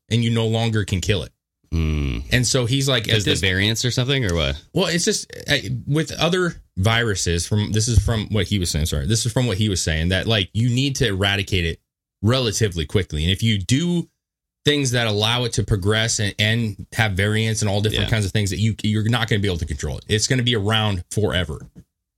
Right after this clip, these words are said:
Speaker 1: There is no vaccine that will cure it.
Speaker 2: Yeah.
Speaker 1: When you have these drugs that are possibly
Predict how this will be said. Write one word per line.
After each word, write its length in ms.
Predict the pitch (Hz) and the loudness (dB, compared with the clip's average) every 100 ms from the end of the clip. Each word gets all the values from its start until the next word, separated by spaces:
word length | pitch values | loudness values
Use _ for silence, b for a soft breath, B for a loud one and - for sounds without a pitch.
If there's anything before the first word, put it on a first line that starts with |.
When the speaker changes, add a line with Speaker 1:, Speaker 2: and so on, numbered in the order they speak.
| _ _ | _ _
Speaker 1:
There 120 | 117 | 0
is 140 | 123 113 | 2 2
no 180 | 117 107 | 0 0
vaccine 500 | 98 110 98 117 104 | 0 0 0 0 0
that 140 | 92 | 0
will 140 | 90 | 0
cure 260 | 85 - 80 | 0 0 0
it. 80 | 65 - _ | -4 -12 _
Speaker 2:
Yeah. 160 | - - - _ _ _ - | -6 -6 -10 _ _ _ -2
Speaker 1:
When 100 | 135 | 0
you 80 | 131 | 2
have 340 | - 160 180 | 2 0 2
these 180 | 180 123 | 0 0
drugs 400 | 113 135 95 87 | 2 2 0 0
that 140 | 107 101 | 0 0
are 100 | 95 | -2
possibly 920 | - 131 143 - 151 131 123 107 92 | -2 0 0 0 0 0 0 0 -2